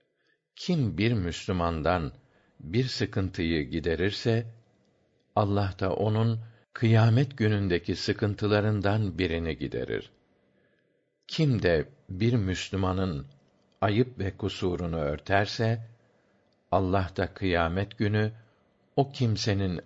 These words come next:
ayıp ve kusurunu örter." Hadis iki yüz kırk yedi. Ebu Hureyre'den, Allah ondan razı olsun, rivayet edildiğine göre,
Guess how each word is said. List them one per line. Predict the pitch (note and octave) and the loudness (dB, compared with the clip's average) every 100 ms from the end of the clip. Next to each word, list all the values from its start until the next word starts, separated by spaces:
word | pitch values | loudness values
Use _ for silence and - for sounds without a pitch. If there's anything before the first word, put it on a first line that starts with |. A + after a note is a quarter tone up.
| - | -2
ayıp | G2+ G2 G#2 - | 0 2 -2 -2
ve | F2+ E2 | -4 -4
kusurunu | - F#2+ - E2 D2 D2 C2+ | -8 -10 -4 -2 -2 -2 -2
örter." | A#1 A#1+ - A1+ G#1+ - _ _ _ _ _ _ _ _ _ _ _ _ _ _ | -4 -6 -6 -6 -6 -10 _ _ _ _ _ _ _ _ _ _ _ _ _ _
Hadis | - A2+ A2 B2 - - - - | 2 4 4 0 -2 -12 -10 -8
iki | A2+ - | -4 2
yüz | A2+ F#2+ - | 2 0 -4
kırk | F2 - | -6 -4
yedi. | C#2+ C2+ A#1+ - - _ _ _ _ _ _ _ _ _ _ _ _ _ | -2 -2 -2 -8 -12 _ _ _ _ _ _ _ _ _ _ _ _ _
Ebu | C3+ C3 B2+ A#2 | 0 4 6 6
Hureyre'den, | G2 F#2 F2+ E2 D#2+ F2 E2+ C2+ A#1 - _ _ _ _ _ _ - | 4 2 4 2 2 0 -2 -4 -8 -12 _ _ _ _ _ _ -2
Allah | G#2 F2+ F2 | 0 2 0
ondan | D#2+ D2+ D#2 E2+ D2+ | 0 -2 -2 0 0
razı | D2+ C#2 D#2 | 0 0 -2
olsun, | C2+ - G#2 G#2+ A2+ - _ _ _ _ _ _ _ _ _ - | -4 -4 -4 -4 -6 -14 _ _ _ _ _ _ _ _ _ -2
rivayet | G#2+ A2 A2 A#2 C#3 A2 | 4 6 8 8 6 2
edildiğine | E2 E2 D#2+ D#2+ D#2+ G#2 | 0 0 0 0 0 2
göre, | A2 A2 A#2+ | 2 2 2